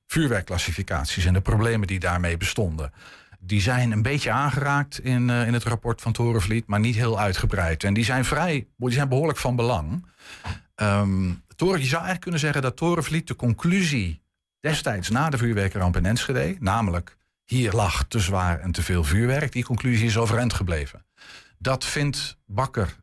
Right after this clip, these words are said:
eh, onjuist. Hij vindt dat dat niet klopt. Dat onderbouwt hij ook en hij zegt dat komt ook omdat in dat rapport, of in dat onderzoek, die,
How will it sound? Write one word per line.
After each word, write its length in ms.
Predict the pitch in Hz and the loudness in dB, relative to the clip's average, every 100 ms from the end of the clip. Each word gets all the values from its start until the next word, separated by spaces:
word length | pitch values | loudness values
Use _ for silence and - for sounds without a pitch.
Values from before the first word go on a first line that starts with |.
| _ _ | _ _
eh, 720 | - 101 92 90 90 87 87 87 - | -2 2 4 4 2 2 2 0 0
onjuist. 540 | 165 120 120 202 - | 0 2 0 -2 -6
Hij 160 | 110 107 | -4 -2
vindt 140 | 110 | -2
dat 100 | 110 | 0
dat 120 | 104 | -2
niet 120 | 117 107 | 0 0
klopt. 360 | 151 - - _ _ _ _ _ - | 0 -2 -10 _ _ _ _ _ -10
Dat 200 | 123 123 | -6 0
onderbouwt 380 | 123 110 123 127 | 2 4 2 0
hij 140 | 135 | 0
ook 160 | 139 - | -2 -2
en 80 | |
hij 80 | 113 | -2
zegt 160 | 110 104 | 0 -2
dat 100 | 104 | -2
komt 220 | 127 110 | 0 2
ook 260 | 110 139 135 | 2 0 0
omdat 280 | 117 117 | 0 0
in 180 | - 139 | 0 0
dat 200 | 139 113 | 0 0
rapport, 380 | 107 98 - 101 | 0 -2 -2 -2
of 60 | 131 | 0
in 80 | 113 | 0
dat 100 | 98 | 2
onderzoek, 580 | 139 127 87 104 - - | 2 2 2 0 -2 -4
die, 260 | 117 110 | -2 -2